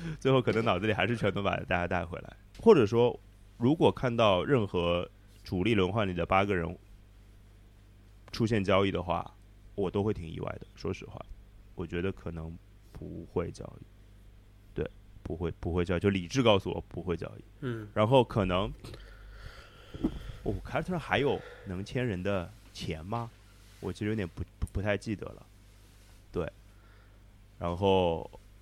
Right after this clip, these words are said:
Speaker 1: 反正选秀大会也不是很远了吧？
Speaker 2: 嗯。
Speaker 1: 哦，对了，我知道这个问题该怎么答了。凯尔特人就是休赛期最大的变化是，史蒂文斯选中他第一个手下的首轮秀。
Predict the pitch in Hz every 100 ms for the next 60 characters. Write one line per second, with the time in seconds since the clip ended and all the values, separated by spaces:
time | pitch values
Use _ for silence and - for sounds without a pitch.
0 | - - - - 98 156 107 104 143 143
1 | 117 87 98 127 92 104 82 60 - -
2 | - - - - - 139 135 120 - -
3 | - - - - 156 110 - 110 90 -
4 | 131 123 - - 113 107 107 104 101 82
5 | 73 78 - - - - - - - -
6 | 131 117 113 123 - - 123 110 123 139
7 | 123 120 131 120 110 113 113 98 107 -
8 | - - - - 113 135 135 127 143 131
9 | 95 120 117 120 120 123 127 135 117 98
10 | 87 120 101 98 95 90 87 98 123